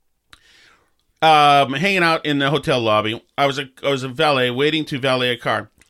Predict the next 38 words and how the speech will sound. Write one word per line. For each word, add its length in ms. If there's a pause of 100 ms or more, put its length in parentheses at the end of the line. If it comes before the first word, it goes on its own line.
(440)
So 160
when 100
somebody 260
says 200
they 100
need 180
a 40
car, 520 (880)
the 180
room, 300
they 80
call 240
down 380
and 120
say, 200
"Mister 360
Adler 340
needs 260
his 140
car," 500 (440)
and 920
you, 560 (240)
uh, 60 (480)
I 120
forgot 280
how 80
we 80
categorized 460
them, 100
but 80
all 80
the 80
keys 260
are 120
hanging 240
on 80
a 40
hook. 180